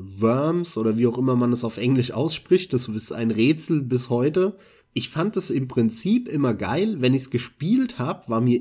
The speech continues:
immer die Steuerung im Weg. Und du musstest so lange spielen, bis du die Steuerung halbwegs konntest.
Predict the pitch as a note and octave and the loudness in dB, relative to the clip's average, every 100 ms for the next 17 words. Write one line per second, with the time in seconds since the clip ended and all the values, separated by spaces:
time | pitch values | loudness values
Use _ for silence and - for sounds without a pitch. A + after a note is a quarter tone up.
0 | B2 G3 A3+ G3 D#3+ - C#3+ D#3 A2 G#2 | 2 2 2 0 -4 0 2 2 2 0
1 | F#2+ F#2 F#2 F2 - _ _ - - _ | 0 -2 -4 -4 -10 _ _ -20 -20 _
2 | B2+ B2+ C#3 E3+ D#3+ D3+ - G3 A#3+ A3 | 0 4 6 4 2 -4 -2 -2 0 0
3 | D#3+ F#3 F#3 - - F#3 F3+ D3+ C3+ B2+ | 0 0 0 -2 -4 4 4 4 0 -2
4 | C#3 B2+ A#2+ - B2+ E3 F#3+ E3+ D#3 C#3+ | -2 -2 -2 -2 0 2 2 2 0 -2
5 | D#3 D#3 C3 - - D#3+ G3 F#3+ C#3 - | -4 -2 -6 -6 -6 -4 -2 0 0 -2